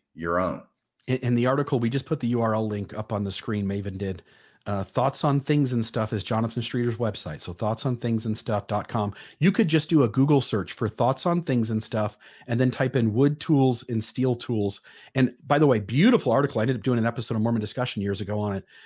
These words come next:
Speaker 2: It was really a concrete way to investigate any religion's truth claims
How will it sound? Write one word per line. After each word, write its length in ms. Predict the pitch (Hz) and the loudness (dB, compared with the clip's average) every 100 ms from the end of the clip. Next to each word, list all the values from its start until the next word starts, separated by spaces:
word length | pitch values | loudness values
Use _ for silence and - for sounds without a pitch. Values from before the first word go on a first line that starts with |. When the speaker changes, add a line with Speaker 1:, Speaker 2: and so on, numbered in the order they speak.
| - - | -6 0
Speaker 2:
It 140 | 135 | 2
was 160 | 135 110 | 2 2
really 360 | 123 180 151 | 4 6 6
a 80 | 117 | 4
concrete 840 | - - 151 160 160 - 147 143 | -2 -2 2 2 0 0 2 2
way 600 | 113 123 123 113 101 90 - _ _ _ | 0 -2 0 0 -2 -6 -12 _ _ _
to 260 | - 127 117 | 0 2 2
investigate 920 | 117 107 113 131 - 131 123 117 113 | 0 0 0 0 -2 -2 0 -2 -2
any 260 | 135 147 160 | 2 6 6
religion's 560 | 131 123 123 117 113 - | 4 2 0 0 -4 -4
truth 340 | - 143 135 | -2 -2 -2
claims 440 | - 113 104 101 | -4 -2 -2 -4